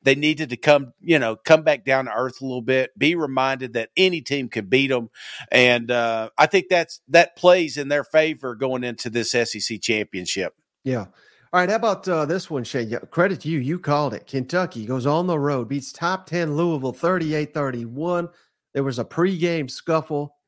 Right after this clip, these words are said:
Speaker 2: Anytime you get something like that, you know we're in for a
Speaker 1: Mm-hmm.
Speaker 2: great game here. Uh, this was just the second time in thirty-four attempts Kentucky has come back from ten or more down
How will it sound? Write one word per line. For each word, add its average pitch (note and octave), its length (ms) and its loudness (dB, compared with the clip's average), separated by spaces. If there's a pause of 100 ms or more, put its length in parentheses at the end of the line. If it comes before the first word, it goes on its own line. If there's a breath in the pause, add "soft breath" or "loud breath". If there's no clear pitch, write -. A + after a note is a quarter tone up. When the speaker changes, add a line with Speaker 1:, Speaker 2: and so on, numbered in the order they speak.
Speaker 2:
Anytime F3 400 -2
you C#3 80 -4
get C#3+ 160 -6
something C#3 220 -6
like C3+ 140 -2
that, B2 200 -2
you C#3 140 -2
know C#3 200 -2
we're B2 140 -4
in A#2+ 220 -4
for C3 220 -2
a - 20 -2
Speaker 1:
Mm-hmm. G#2 80 -2
Speaker 2:
great C#3 320 0
game C3+ 320 -4
here. C3 400 -4 (360 soft breath)
Uh, C3+ 140 0
this F3 180 -4
was E3+ 140 -10
just F3 160 -10
the B2+ 80 -10
second F#3 460 -6
time D#3+ 420 -4 (300)
in B2 160 -6
thirty-four D3+ 880 -2
attempts C#3 580 -6 (260)
Kentucky D3+ 420 -6
has C3 120 -4
come D3 240 -4
back C#3 380 -4
from A#2 260 -8 (240)
ten D#3+ 240 0
or C#3+ 220 -4
more C#3+ 240 -2
down C3+ 420 -4